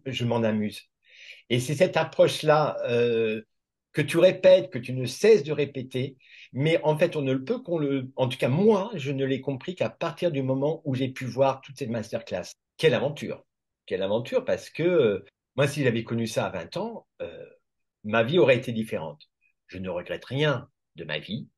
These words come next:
Je suis hyper content et si c'est de fait, si je devais le refaire, je le referais.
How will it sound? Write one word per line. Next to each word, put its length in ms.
Je 60
suis 280
hyper 260
content 300
et 60
si 140
c'est 160
de 100
fait, 260
si 200
je 80
devais 120
le 80
refaire, 380
je 80
le 100
referais. 500